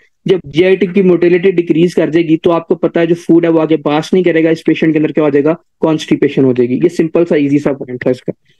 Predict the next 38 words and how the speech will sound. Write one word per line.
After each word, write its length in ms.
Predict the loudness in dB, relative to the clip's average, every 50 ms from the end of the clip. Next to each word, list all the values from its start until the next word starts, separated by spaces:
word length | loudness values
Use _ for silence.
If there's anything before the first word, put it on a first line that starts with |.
| _ _ _ _ _ _ _ -4
ठीक 120 | -2 0
है। 180 | 0 -2 -4 -6 _ _ _ _ _ _
constipation 520 | -2 0 0 0 0 0 0 0 0 0 2
क्या 120 | 2 2
होगी, 200 | 2 2 2 2
जीआईटी 440 | 2 2 2 2 0 0 -2 -2 -2
की, 160 | 0 0 -2
की 320 | -2 -2 -8 -4 -2 0 2
mortality 440 | 2 2 2 0 0 0 0 0
decrease 420 | 0 0 0 0 0 0 0 0 0
कर 140 | 0 0 2
देगी, 220 | 0 0 0 0
इस 80 | -2 0
patient 300 | -2 -2 0 0 0 0
के 60 | 0
अंदर 120 | 0 0
food 360 | -2 -2 0 2 2 4 4
ज्यादा 180 | 2 0 0 0
देर 140 | 0 0 0
retain 340 | 0 0 0 -2 -2 0 0
रहेगा 220 | 0 0 0 0
और 160 | 0 -2 -4 -8 _ _ _ _ -4
constipation 520 | -2 -2 0 0 -2 0 0 0 0 0
इस 100 | -2 0
पेशेंट 280 | 0 -2 0 0 0 2
के 60 | 2
अंदर 120 | 2 2
हो 100 | 2 2
जाएगी। 220 | 2 0 -2 -2 -4 -8 _ _ _ _ 0 0
और 140 | 2 2 0
इस 80 | 0
patient 300 | 0 0 0 0 0 0
के 60 | 0 0
अंदर 160 | 0 0 0
क्या 160 | 0 0 0
हो 80 | 0 -2
सकता 320 | -2 -4 -2 0 0 0
है, 220 | 2 0 0 -2